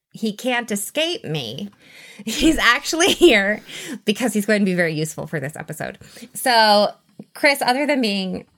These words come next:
my loving husband who makes sure that I have food 'cause I,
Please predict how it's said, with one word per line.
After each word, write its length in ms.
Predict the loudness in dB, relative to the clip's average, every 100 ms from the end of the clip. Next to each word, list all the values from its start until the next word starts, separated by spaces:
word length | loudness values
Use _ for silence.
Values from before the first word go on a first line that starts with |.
| -4
my 160 | -2
loving 440 | 0 -2 -2 -4 -6
husband 540 | -6 -4 -4 -4 -6
who 160 | -4 -2
makes 260 | -2 -6
sure 240 | -6 -6 -6
that 200 | -6 -6
I 100 | -6
have 240 | -6 -10
food 320 | -8 -6 -6 -8
'cause 160 | -10
I, 160 | -10